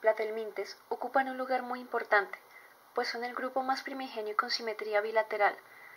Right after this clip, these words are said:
cefalización y presencia de las tres capas embrionarias. Todas estas características indispensables para el desarrollo de formas de vida más complejas.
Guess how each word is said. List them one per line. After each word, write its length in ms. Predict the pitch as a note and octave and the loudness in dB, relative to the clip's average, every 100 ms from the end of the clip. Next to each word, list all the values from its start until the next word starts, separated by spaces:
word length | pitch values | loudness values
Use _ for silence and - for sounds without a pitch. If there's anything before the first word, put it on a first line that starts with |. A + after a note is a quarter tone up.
| - | -20
cefalización 840 | - A#3+ A#3+ A#3 A3+ A#3 - C4 - | -10 -4 0 0 0 -4 -4 -6 -6
y 80 | C4 | -6
presencia 500 | A#3 A3+ A3+ A3 B3 | -6 -4 -6 -2 0
de 60 | |
las 160 | A#3+ A3+ | 0 0
tres 200 | G#3+ G#3+ | -4 0
capas 360 | - A3+ A3+ A3+ | 2 2 0 -2
embrionarias. 640 | G#3+ G#3 G3 - - - - - - - - - | -4 0 0 -2 -12 -18 -20 -20 -20 -20 -20 -6
Todas 260 | - B3+ C4 | 4 4 4
estas 240 | C4 C#4+ | -4 -6
características 840 | - B3+ B3 A3+ A3 - A#3 C4 C4 | 4 4 4 0 -4 -8 -6 -6 -6
indispensables 760 | A#3 A3+ - G#3+ A3+ A3 B3+ | -12 -10 -8 0 4 4 2
para 200 | - A#3+ | -2 -2
el 60 | A3 | 0
desarrollo 460 | A3 A3+ G#3 G#3 G#3+ | -4 -4 -2 -2 -2
de 80 | |
formas 380 | A3 G#3+ G#3+ G#3+ | -2 -4 -2 -4
de 100 | G#3+ | -2
vida 240 | G#3 G#3+ G#3+ | 0 0 -2
más 220 | G#3 - | -4 -4
complejas. 580 | G3+ G3 F#3 F#3 - | -8 -6 -6 -6 -14